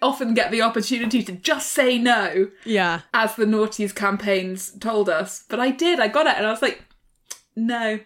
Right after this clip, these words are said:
Speaker 1: I th-, I actually applied and said, "I'm just gonna say no."
Speaker 2: <laughs> Well done. Well done to you.
Speaker 1: Thanks.
Speaker 2: You can feel good about
Speaker 1: Thanks.
Speaker 2: that.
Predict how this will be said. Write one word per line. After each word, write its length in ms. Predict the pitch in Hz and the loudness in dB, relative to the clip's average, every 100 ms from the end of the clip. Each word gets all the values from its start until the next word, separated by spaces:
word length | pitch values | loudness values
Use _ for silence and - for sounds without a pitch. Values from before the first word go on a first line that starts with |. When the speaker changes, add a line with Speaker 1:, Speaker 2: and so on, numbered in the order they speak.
| _ | _
Speaker 1:
I 120 | 226 | -4
th-, 180 | 220 262 220 | -2 0 2
I 140 | 220 | 2
actually 320 | 220 240 240 | 2 0 -4
applied 240 | 240 220 202 | -2 -2 -2
and 80 | 226 | 0
said, 300 | 226 208 - - - - | 0 0 -2 -18 -12 -4
"I'm 200 | 208 202 | -2 -2
just 240 | 226 - | -4 -6
gonna 200 | 226 214 | -4 -4
say 300 | 214 220 196 | -4 -4 -2
no." 360 | 202 190 190 190 - 247 | -2 -6 -8 -12 -10 -6
Speaker 2:
<laughs> 220 | 269 - | -6 -2
Well 260 | 226 226 226 | 2 2 2
done. 560 | 220 202 190 180 180 - _ | 2 2 4 0 -4 -8 _
Well 160 | 285 285 | 0 2
done 160 | 247 240 | 2 2
to 160 | 247 | 0
you. 120 | 208 196 | 2 0
Speaker 1:
Thanks. 100 | 190 | 0
Speaker 2:
You 60 | |
can 100 | 220 | -4
feel 160 | 262 262 | -2 0
good 160 | 214 | 0
about 260 | 190 175 170 | 0 0 2
Speaker 1:
Thanks. 320 | 170 170 - | 2 0 -4
Speaker 2:
that. 60 | - | -16